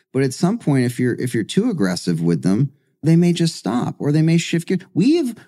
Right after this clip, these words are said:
we, using the, the L A as an example, we have affected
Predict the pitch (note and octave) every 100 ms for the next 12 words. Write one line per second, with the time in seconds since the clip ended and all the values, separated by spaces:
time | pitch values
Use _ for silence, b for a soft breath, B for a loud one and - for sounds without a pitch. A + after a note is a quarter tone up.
0 | B - D#3 C#3+ E3 G#3+ A3+ G3+ F3+ -
1 | C#3+ D3 D3+ F3 D#3+ A#2+ F#2+ D#2 F2+ E2+
2 | E2+ D#2+ b b _ C#3 A3 B3+ G#3+ D#3
3 | C#3 C3+ C3+ - b _ C3 A#2+ - D#3+
4 | F#3+ - G#2+ F2+ F2+